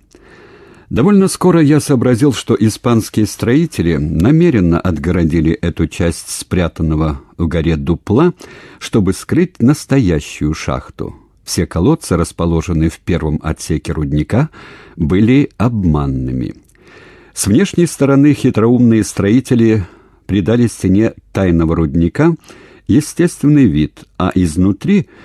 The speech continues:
этого делать не стали, ибо маскировать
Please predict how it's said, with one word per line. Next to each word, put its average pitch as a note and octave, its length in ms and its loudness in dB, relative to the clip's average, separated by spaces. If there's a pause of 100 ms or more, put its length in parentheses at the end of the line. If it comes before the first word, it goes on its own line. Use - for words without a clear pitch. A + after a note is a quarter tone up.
(400)
этого F3 440 2
делать A#2+ 480 0
не C#3+ 140 4
стали, D2+ 720 -4
ибо F2+ 320 0
маскировать F2 960 -2